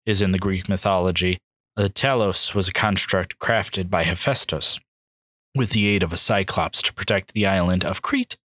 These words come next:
on behalf of its king Minos. And that's just one example from ancient history, but let's, uh, jump ahead a little bit. During the Enlightenment,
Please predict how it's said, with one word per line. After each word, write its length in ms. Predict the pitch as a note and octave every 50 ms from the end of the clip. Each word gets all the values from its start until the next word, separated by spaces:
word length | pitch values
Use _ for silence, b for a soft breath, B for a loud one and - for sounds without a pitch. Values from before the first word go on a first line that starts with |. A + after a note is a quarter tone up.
| _ -
on 160 | G2 G2 G2
behalf 400 | G2 F#2+ F2 G2 G2 F#2 - -
of 80 | F#2+
its 140 | F#2 - -
king 300 | - - - G#2+ G2 - - _ _ _ _ -
Minos. 540 | C3 D3+ D3+ A#2 E2+ E2 - - - - - _
And 100 | - G#2+
that's 220 | A#2 A#2+ A2+ - -
just 240 | A#2 G2+ - -
one 200 | A2 G#2 A2 A2
example 460 | A2 G2+ F#2+ G2 G#2 G2 F#2+ - G2+ F2+
from 240 | - - G2 F#2+
ancient 340 | F#2 F#2+ F#2+ F#2 - G2 F2+
history, 360 | F2+ F#2 - - - F#2 F#2
but 200 | F2+ F#2 F#2+ F#2+ - _ _ _ _ _ _ _ _ -
let's, 240 | B2+ C3 B2 -
uh, 180 | - C#3 A2+ G#2+
jump 340 | F#2+ G2 - B2 A#2+ A#2 -
ahead 260 | G#2+ F#2+ - G2+ G#2
a 60 | - G#2+
little 260 | G2+ G#2 A2+ A2 G#2
bit. 260 | G2+ A2 G#2 G#2+ G#2 - _ _ _ _ _ _ _ -
During 260 | C3+ D3 D#3+ D3+ C#3
the 140 | B2 A#2+ A2
Enlightenment, 720 | G#2 G2 G#2 A#2 C#3 B2+ G#2+ G2+ F2+ E2+ G2 - -